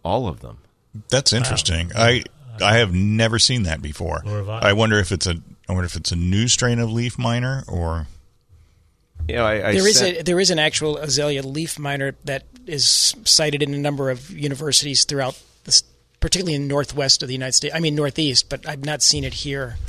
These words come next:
Speaker 1: So I was,
Speaker 3: Oh.
Speaker 1: I sent it to, to Vince, and he suggested taking a sample to the ag department to let them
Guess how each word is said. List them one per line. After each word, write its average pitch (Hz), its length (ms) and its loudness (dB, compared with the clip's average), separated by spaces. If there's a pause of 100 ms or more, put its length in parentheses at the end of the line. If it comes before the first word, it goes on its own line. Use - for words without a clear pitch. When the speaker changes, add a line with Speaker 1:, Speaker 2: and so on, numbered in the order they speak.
(560)
Speaker 1:
So - 180 -10
I 98 140 -2
was, 92 420 -6
Speaker 3:
Oh. 110 420 -10
Speaker 1:
I 92 120 -4
sent 113 300 -4
it - 120 -12
to, 80 280 -4 (160)
to 85 100 -8
Vince, 87 460 -4
and 80 100 -6
he 87 180 -8
suggested 80 680 -10
taking 76 360 -8
a 73 40 -8
sample 76 420 -8
to 73 140 -10
the 71 180 -8
ag 73 160 -8
department 69 500 -10
to 73 80 -16
let 71 240 -10
them 71 280 -10